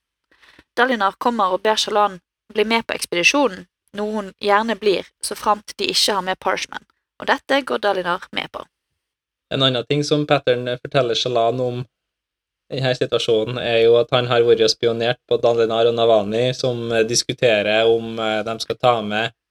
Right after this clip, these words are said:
Speaker 2: Shallan eller ikke.
Speaker 1: Mm.
Speaker 2: Før de begynner å lage masse moro lyder og
Speaker 1: <laughs>
Speaker 2: ble veldig nære, og han gjentar gjerne, altså.
Speaker 1: <laughs>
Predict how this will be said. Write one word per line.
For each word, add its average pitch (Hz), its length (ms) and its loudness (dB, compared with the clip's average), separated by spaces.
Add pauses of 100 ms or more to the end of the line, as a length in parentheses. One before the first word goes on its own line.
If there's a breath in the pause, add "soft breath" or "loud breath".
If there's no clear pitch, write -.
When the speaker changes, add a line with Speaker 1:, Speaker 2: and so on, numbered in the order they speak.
(220)
Speaker 2:
Shallan 131 340 2
eller 156 180 2
ikke. 127 300 0 (580)
Speaker 1:
Mm. 226 300 -6
Speaker 2:
Før 131 160 0
de 120 180 0
begynner 123 220 -2
å - 20 -4
lage 113 380 2
masse 131 260 0 (140)
moro 135 480 2
lyder 120 420 2 (300)
og 120 320 0
Speaker 1:
<laughs> - 100 -20
Speaker 2:
ble 131 220 -2
veldig 123 240 0
nære, 120 420 2
og 120 100 2
han 127 140 -2
gjentar 120 320 0
gjerne, 147 240 -2
altså. 160 240 0
Speaker 1:
<laughs> 226 800 -4